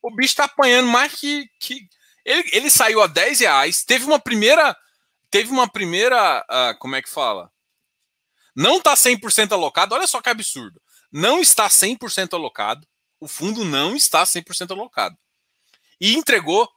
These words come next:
zero ponto sete, entregou um yield de mais ou menos sete por cento.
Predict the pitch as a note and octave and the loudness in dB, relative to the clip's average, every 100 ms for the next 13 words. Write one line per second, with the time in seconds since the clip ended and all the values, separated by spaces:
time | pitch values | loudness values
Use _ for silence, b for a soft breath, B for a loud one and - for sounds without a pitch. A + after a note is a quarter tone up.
0 | - A#2 G3 C#4 - B3+ C#4+ - F3+ A#2+ | -8 0 2 2 0 -4 -2 0 0 -2
1 | - - F3 F3+ A#3 A#3 D4+ G3 A3+ B3+ | -8 -14 -12 -2 -2 0 -4 -4 -6 -8
2 | E3 C#3+ E3+ F3+ D4 C#4 G#3 E3+ F#3+ A#3 | -10 -6 0 2 2 -2 -2 -2 -4 -8
3 | - _ _ _ _ - - F#3+ G3 - | -10 _ _ _ _ -6 -2 0 -2 -6
4 | - - C#3 F#2+ | -8 -6 -6 -10